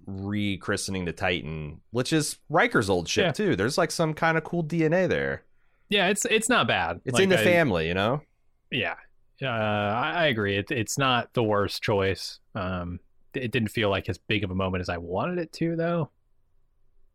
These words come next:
Speaker 1: Plus, the
Speaker 2: Uh,
Speaker 1: mod-,
Speaker 2: maybe
Speaker 1: the
Speaker 2: it's just the
Speaker 1: asset
Speaker 2: way it was done.
Speaker 1: existed. It was free. <laughs>
Speaker 2: Very true. They already made it. Uh, so Jack pretends to be the captain on their shakedown cruise of the newly christened Enterprise G, but Seven busts him down a few ranks.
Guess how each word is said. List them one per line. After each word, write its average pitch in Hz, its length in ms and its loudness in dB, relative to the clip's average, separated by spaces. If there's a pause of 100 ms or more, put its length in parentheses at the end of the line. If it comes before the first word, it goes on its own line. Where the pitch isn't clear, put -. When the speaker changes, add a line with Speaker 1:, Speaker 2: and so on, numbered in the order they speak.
(500)
Speaker 1:
Plus, 131 200 0
the 127 80 0
Speaker 2:
Uh, 110 40 2
Speaker 1:
mod-, 104 320 4
Speaker 2:
maybe 107 140 4
Speaker 1:
the 104 60 4
Speaker 2:
it's 123 120 4
just 135 120 -2
the 151 60 4
Speaker 1:
asset 135 80 6
Speaker 2:
way 131 60 4
it - 20 4
was 98 140 -2
done. 123 80 4
Speaker 1:
existed. 90 340 0
It 95 80 0
was 95 160 0
free. 110 460 -2
<laughs> - 60 -20 (1800)
Speaker 2:
Very 123 160 0
true. 160 280 0 (200)
They 208 100 -2
already 120 200 0
made 123 160 0
it. 104 100 -6 (760)
Uh, 127 320 4
so 135 120 -2
Jack 156 300 0
pretends 127 360 0
to - 80 -8
be 117 60 0
the 107 60 -2
captain 110 340 0
on 101 120 2
their 98 100 0
shakedown 104 400 0
cruise 101 320 -2
of 98 80 -6
the 98 60 -2
newly 95 240 -2
christened 95 600 -4
Enterprise 95 500 -4
G, 139 340 0
but 104 180 -2
Seven 107 360 0
busts - 340 -2
him 95 100 -4
down 117 260 0
a 113 40 0
few 113 220 -2
ranks. 110 520 0